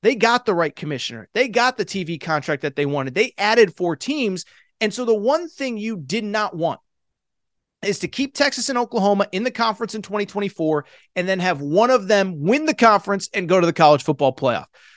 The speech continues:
So as soon as the contract got set, the T V deal for the Big twelve, as soon as we went to a twelve-team playoff, I said, "Texas and Oklahoma, the Big twelve wants them out of that conference asap." So I'm not surprised that this ultimately got done. I will readily admit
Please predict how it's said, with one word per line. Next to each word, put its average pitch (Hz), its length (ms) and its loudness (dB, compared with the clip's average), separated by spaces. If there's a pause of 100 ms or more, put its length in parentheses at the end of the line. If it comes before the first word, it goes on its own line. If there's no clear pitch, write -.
So 240 240 0
as 220 120 2
soon 302 340 0
as 262 100 -4
the 247 80 -4
contract 226 540 0
got 180 200 4
set, - 360 2
the 165 80 -4
T 220 240 -2
V 208 180 0
deal 170 300 4
for 175 220 0
the 156 60 -4
Big 151 140 -2
twelve, 127 280 -2 (460)
as 196 200 4
soon 277 260 2
as 269 100 -2
we 254 100 0
went 240 200 2
to 220 100 4
a 196 40 6
twelve-team 190 460 4
playoff, 170 300 4
I 156 60 4
said, 165 220 -4
"Texas 240 340 -2
and 208 100 2
Oklahoma, 165 560 2 (420)
the 170 60 -2
Big 240 160 4
twelve 220 260 6
wants 196 320 2
them 196 200 2 (100)
out 202 340 4
of 170 280 4
that 175 260 4 (420)
conference 185 580 -4 (160)
asap." 175 460 0 (340)
So 190 200 4
I'm 180 160 4
not 226 200 4
surprised 214 380 4
that 202 80 -8
this 175 140 0
ultimately 175 420 0
got 147 280 2
done. 226 360 8
I 196 140 4
will 190 240 2
readily 311 340 4
admit 294 300 2